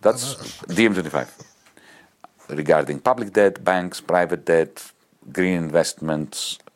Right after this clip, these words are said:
Speaker 1: deprivation, poverty, and so on. And we came up with a l-, l-, long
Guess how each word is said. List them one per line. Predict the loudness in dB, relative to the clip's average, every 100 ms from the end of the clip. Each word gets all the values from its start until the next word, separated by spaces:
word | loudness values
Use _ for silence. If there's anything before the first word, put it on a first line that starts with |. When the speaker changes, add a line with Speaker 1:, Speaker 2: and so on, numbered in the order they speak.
| _ _ _ _ -20 -6
Speaker 1:
deprivation, | -4 0 2 2 0 -2
poverty, | -2 -2 -2 -10
and | -16
so | -18
on. | -20 _ -20 -20 -10
And | -6 -4
we |
came | 0 2 4
up | 2
with | 2
a | 0 0 -8 -20 _ _ _ _ -12
l-, | -8 -6
l-, | -8 -4 0 0
long | 2 4 4 4